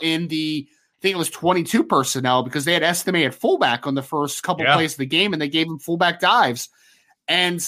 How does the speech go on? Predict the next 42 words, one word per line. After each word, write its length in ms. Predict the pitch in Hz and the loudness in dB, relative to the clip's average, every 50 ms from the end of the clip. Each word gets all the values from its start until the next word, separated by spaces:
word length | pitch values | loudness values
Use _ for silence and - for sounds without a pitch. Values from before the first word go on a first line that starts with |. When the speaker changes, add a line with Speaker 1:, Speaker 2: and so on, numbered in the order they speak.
| - _ - | -8 _ -2
Speaker 1:
I, 360 | 151 165 160 151 175 175 175 175 | -2 -2 0 0 0 0 0 0
I, 80 | 160 175 | 0 0
I 20 | |
really 280 | 180 175 180 180 170 160 | 0 0 -2 -2 -2 0
loved 300 | 147 143 151 147 127 123 | 0 2 0 0 0 -4
it, 100 | 117 - | -8 -6
man. 240 | 120 123 123 123 123 | -4 -4 -4 -4 -6
The 80 | 131 | -6
fact 220 | 135 - 202 208 202 | -4 0 0 0 0
that 100 | 214 202 | -2 -4
he 60 | 190 | 0
got 180 | 196 190 190 190 | 0 0 -2 -2
the 60 | 165 | -6
first 440 | - - 190 190 190 185 - - - | -8 -4 -2 -2 -2 -2 -6 -12 -10
two 200 | - 220 208 202 | -6 -6 -6 -4
touches 420 | - - 214 196 - - 160 - | -2 -2 -2 -2 -4 -6 -8 -8
of 80 | 170 147 | -8 -8
the 80 | 139 | -8
football 320 | 135 - 269 - - 180 165 | -8 -10 -8 -4 -2 -2 0
game 220 | 143 147 147 143 | 0 0 -2 -2
tells 320 | 139 - 185 170 170 165 - | -2 0 0 0 0 0 -2
me 240 | 170 160 156 147 - - - - _ - | -2 -2 -2 -2 -6 -14 -20 -20 _ -2
they 100 | - 190 | 0 2
were 100 | 190 180 | 2 2
trying 280 | 180 - 214 202 196 196 | 2 2 2 2 4 4
to 140 | 196 180 139 | 2 0 -2
get 240 | 120 - 208 190 196 | -2 -2 -2 0 0
that 160 | 196 170 - | 0 -2 -2
confidence 520 | - 180 175 170 170 160 143 131 131 - | -2 0 0 0 -2 -4 -8 -8 -8 -8
back 340 | - - 151 139 131 - - | -4 -2 -2 -2 -2 -4 -6
in 80 | 131 101 | -12 -12
him. 140 | 101 101 98 | -12 -14 -12
And 100 | 113 147 | -8 -6
they 80 | 160 156 | -4 -4
were 80 | 147 135 | -4 -6
telling 360 | - - 190 180 180 180 180 | -4 0 2 4 4 4 2
him, 160 | 170 165 - _ _ _ _ - | 0 -2 -4 _ _ _ _ -4
"Hey, 320 | 190 175 143 107 95 95 _ _ _ _ _ - | -2 0 0 0 -4 -8 _ _ _ _ _ -4
you're 160 | 151 185 202 | -2 -2 -2
still 240 | 202 - - 240 220 | -2 -2 0 2 4
our 160 | 214 180 160 | 4 4 2
guy. 380 | 135 151 135 101 - 110 113 | 0 0 -2 -2 -2 -6 -14